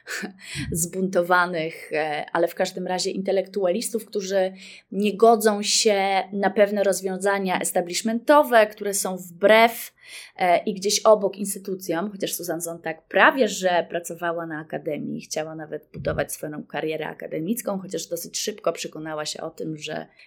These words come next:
nie interesują jej, a tak jak Moser wspomina w biografii,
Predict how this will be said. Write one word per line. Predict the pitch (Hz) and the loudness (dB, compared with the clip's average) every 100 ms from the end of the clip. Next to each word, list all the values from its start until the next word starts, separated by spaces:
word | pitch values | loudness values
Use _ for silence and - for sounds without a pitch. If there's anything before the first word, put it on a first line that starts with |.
| - | -2
nie | 196 233 | 2 8
interesują | 254 233 220 208 247 233 196 | 8 8 6 6 4 4 4
jej, | 190 185 175 175 175 175 | 4 4 6 4 0 -4
a | 175 165 | -4 -4
tak | 170 165 | -8 -8
jak | 156 - - 170 | -8 -8 -8 -6
Moser | 170 170 165 160 | -6 -4 -4 -4
wspomina | - 170 165 170 160 | -6 -6 -8 -8 -6
w | |
biografii, | 165 156 160 165 - 165 160 | -4 -2 -2 -4 -4 -6 -6